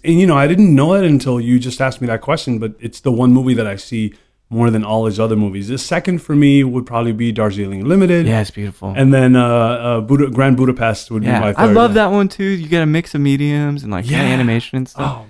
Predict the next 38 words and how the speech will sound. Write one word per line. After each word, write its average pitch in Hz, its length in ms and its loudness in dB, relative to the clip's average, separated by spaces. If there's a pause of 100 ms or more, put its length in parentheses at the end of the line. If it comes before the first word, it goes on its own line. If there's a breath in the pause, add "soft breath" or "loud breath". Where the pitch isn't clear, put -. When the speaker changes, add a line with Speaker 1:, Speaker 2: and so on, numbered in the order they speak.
Speaker 1:
man. 135 240 -10 (260 loud breath)
Speaker 2:
It's - 160 0
a 262 60 2
weird 262 240 2
thing. 254 180 4
Do 180 120 0
you 208 80 2
Speaker 1:
I 143 60 4
get, 160 240 2
I 143 60 -2
get 160 220 0
goosebumps. 131 460 0
Speaker 2:
Just 127 180 2
Speaker 1:
I 143 60 2
just 131 100 0
Speaker 2:
talking 147 120 0
Speaker 1:
thinking 180 320 4
about 147 280 2
just, 165 280 -6
just, 180 240 -8
I 151 120 -2
mean, 151 200 4
I 135 280 -6
just, 131 260 -12
his 120 160 -6
movies 127 400 0
just, - 240 -14
like, 101 220 -18
speak - 380 -20
to 127 100 -18
me 117 100 -8
on 98 140 -8
a 98 60 -14
whole 117 180 -12
different 104 280 -14
level, 101 300 -8
you 92 100 -18
know? 95 140 -18